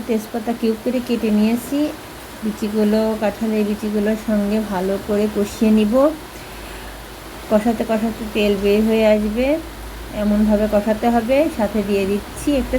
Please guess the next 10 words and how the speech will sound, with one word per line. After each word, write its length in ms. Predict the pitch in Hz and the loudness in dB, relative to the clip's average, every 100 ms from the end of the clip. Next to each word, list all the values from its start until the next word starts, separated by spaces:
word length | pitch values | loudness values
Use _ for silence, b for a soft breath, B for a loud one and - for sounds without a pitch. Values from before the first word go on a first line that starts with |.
| 247 | 0
ছোট্ট 280 | 302 277 - 226 | 2 2 0 -2
পেঁপো। 320 | 185 170 - - - - - - - - - - - | -2 -4 -4 -6 -8 -8 -8 -8 -8 -8 -10 -10 2
সবজিটা 480 | 240 208 233 247 254 | 4 4 2 4 2
যে 160 | 262 247 | 2 0
কী 160 | - 240 240 | 0 2 4
মজাদার 720 | 220 233 226 254 247 262 233 185 214 208 - | 4 2 2 2 4 4 4 2 -2 -10 -6
বলে 240 | 214 220 220 | -2 0 2
বোঝাতে 360 | 214 226 233 233 | 2 0 -2 -2
পারবো 320 | 233 233 240 | 0 2 2
না। 180 | 240 | 4